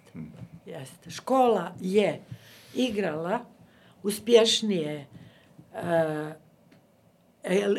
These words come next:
Speaker 2: egalitarnost-, e-, egalitarnu ulogu
Speaker 1: Mhm.
Speaker 2: nego na zapadu.
Speaker 1: Zapad,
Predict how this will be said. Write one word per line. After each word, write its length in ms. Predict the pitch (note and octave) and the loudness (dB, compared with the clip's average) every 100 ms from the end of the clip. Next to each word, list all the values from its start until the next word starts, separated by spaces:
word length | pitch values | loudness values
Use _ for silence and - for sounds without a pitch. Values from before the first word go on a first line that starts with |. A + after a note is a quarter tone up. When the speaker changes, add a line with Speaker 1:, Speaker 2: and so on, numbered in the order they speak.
| - - | -2 0
Speaker 2:
egalitarnost-, 1080 | F#3+ F#3 F3+ F3+ A#3+ A3+ G#3+ F3+ D#3+ - - - | 2 4 4 2 4 6 4 2 -4 -8 -14 -8
e-, 160 | G#3 - - - | -8 -8 -12 0
egalitarnu 800 | B3 B3 A3 F#3+ G3+ F3+ F3+ F3 | 4 6 4 2 0 2 2 4
ulogu 460 | F#3+ A3 D#3 D#3+ B3 | 4 4 2 -2 -4
Speaker 1:
Mhm. 380 | - - G2+ C3+ - - - - - _ | -6 -8 -8 -8 -10 -18 -20 -20 -20 _
Speaker 2:
nego 500 | G3 F#3+ G#3 G#3+ A3+ - | -2 0 0 0 -4 -6
na 160 | - F3 | -4 -4
zapadu. 360 | F3+ F3 D#3 G#2 | 0 0 -2 -6
Speaker 1:
Zapad, 260 | C#3+ - | -12 -16